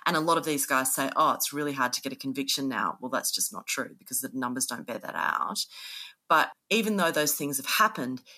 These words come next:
if you have come through at a time where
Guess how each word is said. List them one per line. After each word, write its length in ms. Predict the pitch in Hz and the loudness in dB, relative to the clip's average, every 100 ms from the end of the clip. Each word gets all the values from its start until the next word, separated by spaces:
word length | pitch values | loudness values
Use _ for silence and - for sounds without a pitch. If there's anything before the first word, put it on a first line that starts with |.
| _ | _
if 200 | 277 277 | 2 4
you 120 | 285 | 4
have 200 | 208 180 | 2 2
come 280 | - 160 151 | 2 2 2
through 300 | 151 143 143 | 0 0 0
at 80 | 131 | 0
a 60 | 135 | 0
time 580 | - 135 131 127 127 - _ _ | -2 0 0 0 -6 -10 _ _
where 460 | 135 139 131 127 | -2 0 0 -2